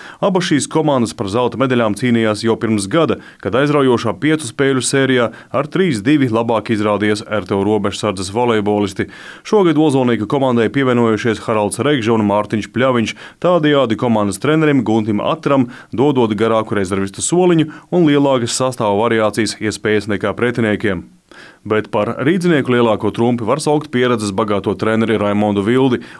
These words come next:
un viena no talantīgākajiem jauniem latviešu volejbolistiem Aleksandru Avdējevu. Pirmās divas sērijas spēles gan pagāja R T U robežsardzes zīmē. Pirmajā spēlē rīdzinieki saviem pretiniekiem neatstāja nekādus variantus,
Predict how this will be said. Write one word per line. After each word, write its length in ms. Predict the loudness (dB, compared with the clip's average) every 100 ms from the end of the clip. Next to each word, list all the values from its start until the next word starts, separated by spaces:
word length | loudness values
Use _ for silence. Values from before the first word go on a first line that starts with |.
| -4
un 160 | 0
viena 240 | 2 2 2
no 140 | 0
talantīgākajiem 880 | 0 0 0 0 0 0 0 0 0
jauniem 400 | 0 0 0 0
latviešu 400 | 0 0 -2 0
volejbolistiem 720 | 2 2 2 0 0 -2 -2 -6 -8
Aleksandru 600 | -4 -2 -2 -2 -2 -4
Avdējevu. 640 | -6 -4 0 2 2 2 -4 -8 _ -20 -20 -20 -4
Pirmās 320 | 0 2 2
divas 320 | 2 2 2 0
sērijas 380 | 2 0 -2 -2
spēles 320 | 2 2 2
gan 160 | -2
pagāja 460 | 0 0 2 2 0
R 160 | -2 0
T 160 | 0
U 80 | 2
robežsardzes 640 | 2 0 -2 -4 -2 -4 -2
zīmē. 300 | 0 0 -2 -10 -20 -6
Pirmajā 320 | -4 -2 -2 -2
spēlē 300 | 0 2 2
rīdzinieki 480 | 2 0 0 -2 -2
saviem 220 | -2 0
pretiniekiem 580 | -2 0 0 0 0 0
neatstāja 400 | 0 0 0 0 0
nekādus 400 | 0 0 0 -2
variantus, 560 | 0 0 0 -2 -6